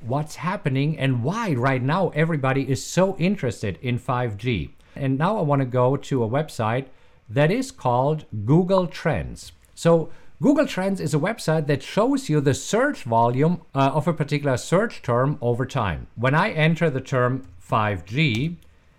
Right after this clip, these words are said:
here's what happens. Nobody was interested in it until recently, until we s-, receive a lot of emails around it. Now, this gentleman, Jeff,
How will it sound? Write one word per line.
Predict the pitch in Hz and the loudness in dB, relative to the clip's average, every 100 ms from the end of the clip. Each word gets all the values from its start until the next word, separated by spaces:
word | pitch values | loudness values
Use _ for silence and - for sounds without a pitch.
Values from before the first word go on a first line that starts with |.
| - | -14
here's | - 127 131 | -2 -2 0
what | 131 | 0
happens. | 139 - 78 - - | 0 -2 -8 -6 -2
Nobody | 151 269 285 220 | 0 0 -2 0
was | 143 123 - | 0 0 0
interested | 147 208 - 120 - 117 | 0 0 0 -2 -2 -2
in | 123 | -2
it | 160 156 - | -2 -4 2
until | 185 202 226 208 | 2 4 4 6
recently, | 160 247 320 - 156 135 147 233 269 - - | 6 4 2 2 2 4 4 2 -4 -10 -4
until | 123 131 139 | -2 2 2
we | 131 | 0
s-, | - | -2
receive | 117 117 - 156 143 98 - - | -2 -2 0 0 2 0 -6 -8
a | 101 | -4
lot | 101 98 113 123 147 | -2 -2 0 2 2
of | 127 | 0
emails | 127 123 87 - | -2 -2 -2 -4
around | 85 82 78 | -6 -4 -4
it. | 67 - - | -8 -16 -6
Now, | 165 180 175 - | 0 0 -2 -6
this | 185 202 | -4 0
gentleman, | 202 180 156 143 | 2 4 4 4
Jeff, | 139 151 151 | 4 2 0